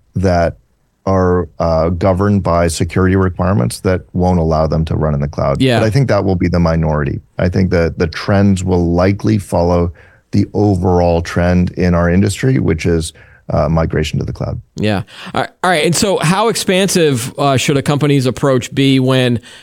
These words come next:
Speaker 2: they're exploring some of these new and up and coming L L Ms? Uh, and again, it's weird to say this, but should they choose a veteran model that's only been available for about a year or so? Or, you know, do they, are, are, are more and new L L Ms coming out on a regular basis, or ha-, has the,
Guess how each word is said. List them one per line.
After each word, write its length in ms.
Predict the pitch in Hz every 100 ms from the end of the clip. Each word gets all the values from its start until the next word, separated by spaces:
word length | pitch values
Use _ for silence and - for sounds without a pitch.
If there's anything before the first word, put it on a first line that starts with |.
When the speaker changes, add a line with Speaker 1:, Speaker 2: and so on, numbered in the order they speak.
| _
Speaker 2:
they're 160 | 131
exploring 460 | 131 - 151 147 135
some 200 | 151 135
of 120 | 127
these 220 | 127 120
new 220 | 131 135 127
and 100 | - -
up 180 | 123
and 100 | 123
coming 800 | 113 123 123 123 120 117 117 113 -
L 320 | 123 117 117
L 180 | 113 110
Ms? 200 | 113 -
Uh, 120 | 95 -
and 100 | 127
again, 280 | 135 147 139
it's 120 | 120
weird 220 | 156 202
to 80 | 143
say 240 | - 147
this, 180 | 135 123
but 320 | - 127 110 - - - -
should 200 | - 156
they 100 | 156
choose 300 | 139 185 180
a 40 | 151
veteran 760 | 123 147 180 170 147 135 127 113
model 280 | 135 135 135
that's 200 | 123 120
only 180 | 139 139
been 180 | 131 127
available 440 | 120 127 127 123
for 180 | 123 120
about 180 | 117 113
a 60 |
year 240 | 120 143 147
or 60 |
so? 400 | - 123 113 110
Or, 420 | 107 131 127 120 - - - _
you 100 | 123
know, 80 | 131
do 320 | 131 139 135
they, 480 | - 139 139 135 -
are, 220 | - 180 -
are, 160 | - -
are 320 | 180 175 -
more 400 | 175 175 185 180
and 220 | 170 165
new 500 | 170 170 165 165 156
L 300 | - 156 151
L 100 | 151
Ms 120 | 151 -
coming 280 | 151 143
out 160 | 139 147
on 100 | 160
a 40 | 165
regular 280 | 170 175
basis, 340 | 175 185 208 190
or 260 | 151 143
ha-, 220 | 135 139 131
has 220 | 139 123
the, 340 | 135 131 127